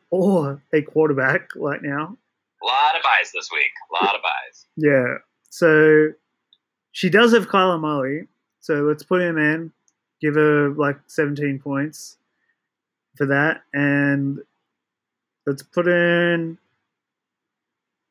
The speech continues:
Speaker 1: can she, no, she's already starting two tight ends.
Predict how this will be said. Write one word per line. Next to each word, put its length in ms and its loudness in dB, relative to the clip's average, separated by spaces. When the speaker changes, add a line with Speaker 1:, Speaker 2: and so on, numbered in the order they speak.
Speaker 1:
can 400 -4
she, 300 -16
no, 340 2
she's 240 2
already 380 8
starting 480 2
two 200 -4
tight 240 2
ends. 440 -4